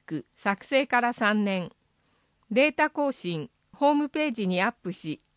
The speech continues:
親子広場など活用の場の拡大を求める。市、冊子が目に触れる機会を設け、保護者が参加するイベントなどでも配布していきたい。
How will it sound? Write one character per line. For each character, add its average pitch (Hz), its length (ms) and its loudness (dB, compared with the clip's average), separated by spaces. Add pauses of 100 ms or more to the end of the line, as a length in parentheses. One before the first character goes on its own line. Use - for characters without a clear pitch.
(240)
親 269 240 4
子 320 140 -2
広 294 260 0
場 208 140 2
な 196 160 -2
ど 156 300 -4
活 202 300 -4
用 285 200 2
の 277 120 0
場 262 140 2
の 254 140 0
拡 220 280 -6
大 247 280 0
を 226 40 0
求 220 300 -2
め 202 140 0
る。 - 180 -10 (1200)
市、 220 360 -4 (600)
冊 220 300 0
子 302 120 -2
が 302 120 6
目 302 160 2
に 269 120 2
触 208 120 -2
れ 247 140 4
る 254 120 -2
機 - 140 -18
会 269 280 2
を 180 60 2
設 202 260 0
け、 - 240 -6 (360)
保 226 120 2
護 302 140 4
者 269 180 2
が 202 120 0
参 247 240 0
加 269 120 0
す 254 160 -8
る 233 80 -2
イ 226 120 0
ベ 262 160 2
ン 254 60 0
ト 262 120 -2
な 262 160 2
ど 226 120 -2
で 175 120 -2
も 151 240 -2
配 233 240 2
布 240 140 -4
し - 120 -14
て 220 100 0
い 202 120 -2
き - 100 -20
た 180 200 -2
い。 127 120 -10